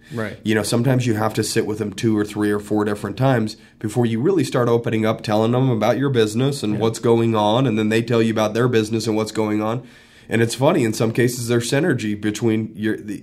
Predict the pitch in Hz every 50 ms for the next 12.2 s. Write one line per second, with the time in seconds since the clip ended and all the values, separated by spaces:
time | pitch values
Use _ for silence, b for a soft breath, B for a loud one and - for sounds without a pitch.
0 | - 113 113 110 - 123 117 113 113 104 104 110 113 113 127 139 151 156 - -
1 | B B B B B B 117 123 123 117 117 117 110 90 90 - B B B B
2 | B 117 139 143 135 127 - - 131 147 147 - 139 135 127 117 - 117 135 175
3 | 180 - 120 110 110 - 131 123 117 127 135 135 120 127 135 131 139 135 135 135
4 | 117 - - 143 165 - - - 117 - 120 120 117 110 110 - 143 143 113 123
5 | 135 - - 120 - 131 117 117 131 147 151 139 151 110 113 135 147 135 - 123
6 | 120 120 120 110 123 143 170 147 104 - B B B B B B B B 113 123
7 | 127 123 123 123 117 - - - _ _ _ _ _ _ _ _ _ _ _ -
8 | 113 127 160 - - 294 262 - - 160 - - - 123 127 143 151 - - -
9 | 131 123 135 135 - 131 117 - - 123 110 - - - 135 139 139 135 - -
10 | 120 120 - 110 - - _ _ - - 131 131 139 139 127 127 - - - 123
11 | 120 117 101 92 - - - 135 170 208 196 139 - 104 117 123 - - 139 127
12 | 120 - - B